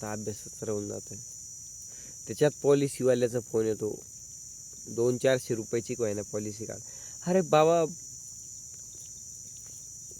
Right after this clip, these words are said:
पॉलिसी द्यायला सुद्धा पैसे नाही यार, काय सांगू. YouTube, अं, काय म्हणते ना त्याला, आरपीएम वाढी ना. आरपीएम म्हणजे प्रत्येक हजार व्ह्यूला काहीतरी पैसे मिळतात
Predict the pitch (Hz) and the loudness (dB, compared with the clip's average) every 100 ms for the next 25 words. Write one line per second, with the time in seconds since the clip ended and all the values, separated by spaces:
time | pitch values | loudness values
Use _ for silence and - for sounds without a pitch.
0 | - 143 160 180 180 160 156 156 - 147 | -2 4 4 4 8 10 10 8 4 2
1 | 131 131 127 117 113 104 101 - - 113 | 4 2 2 -2 0 0 -4 -6 -8 -8
2 | 104 98 - - - - - - - - | -10 -12 -14 -14 -16 -16 -16 -16 -16 -16
3 | - - - - - - - 107 110 123 | -16 -16 -14 -14 -14 -14 -12 -4 0 0
4 | 131 135 127 123 117 113 110 107 104 104 | 2 0 2 6 6 6 4 2 2 2
5 | 101 98 98 98 - - - 113 107 113 | 0 -2 -6 -10 -12 -12 -2 0 0 -2
6 | 127 139 107 98 92 - - 110 131 - | -2 -2 -2 -4 -6 -12 -4 0 0 2
7 | 143 143 135 123 107 104 - - - - | 2 6 4 4 0 -6 -12 -16 -18 -18
8 | - - - - - - - - - - | -18 -18 -18 -16 -18 -18 -16 -16 -16 -16
9 | - - - - - - 92 107 - 131 | -16 -16 -14 -14 -14 -10 -4 -4 0 0
10 | 127 110 110 165 - - - 135 - 147 | 2 0 -2 -4 -6 -10 -4 -4 0 0
11 | 107 107 117 110 110 110 107 117 104 101 | 0 2 2 2 0 0 0 0 0 -4
12 | - 107 104 101 101 92 | 0 0 0 -4 -4 -4